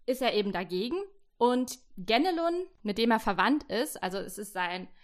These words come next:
Stiefvater, also von Roland, Gennelun schlägt er dann vor, dass er der Bote sein soll. Also Roland sagt, „Hey, Gennelun, du warst doch als einziger dafür, äh, dass wir den Rat annehmen,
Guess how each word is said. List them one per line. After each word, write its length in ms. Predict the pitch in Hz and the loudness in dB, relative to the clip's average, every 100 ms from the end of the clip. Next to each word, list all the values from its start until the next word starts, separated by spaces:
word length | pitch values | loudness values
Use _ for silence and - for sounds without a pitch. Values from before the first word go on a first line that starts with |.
| - - | -20 -20
Stiefvater, 920 | - - 285 - 202 175 - 226 302 | -12 0 0 2 2 2 2 0 0
also 200 | - 185 | -2 -4
von 180 | 190 196 | -4 -4
Roland, 560 | 175 170 185 220 330 - _ | -4 -2 0 2 0 -4 _
Gennelun 360 | 240 302 302 302 | 2 4 4 2
schlägt 380 | - 254 254 | 2 2 2
er 140 | - 226 | 0 2
dann 200 | 208 196 | 2 0
vor, 420 | - 262 269 269 196 | -2 2 4 4 0
dass 180 | 220 - | -4 0
er 180 | 220 226 | 0 2
der 100 | 226 | 2
Bote 280 | 208 196 190 | 0 -2 -4
sein 320 | 170 - 160 | -4 -6 -6
soll. 140 | 160 | -4
Also 260 | 165 190 208 | -2 0 0
Roland 340 | 220 269 269 | 4 4 4
sagt, 300 | 226 220 220 | 6 4 4
„Hey, 300 | 311 320 330 330 - - | 0 2 2 -2 -20 0
Gennelun, 380 | 262 277 269 254 | 2 4 4 4
du 100 | 247 | 6
warst 200 | 233 233 | 4 4
doch 80 | 202 | -2
als 160 | 196 | -2
einziger 440 | - 220 - 202 - | 0 0 0 -2 -2
dafür, 600 | 147 - 320 330 311 311 - _ _ | -4 -4 0 2 2 0 -8 _ _
äh, 280 | - 233 226 - | 2 4 2 2
dass 240 | 233 226 | 0 0
wir 140 | 226 220 | 0 2
den 160 | 208 | 2
Rat 320 | 196 190 196 - | 6 8 8 6
annehmen, 520 | 294 302 269 269 | 4 6 6 4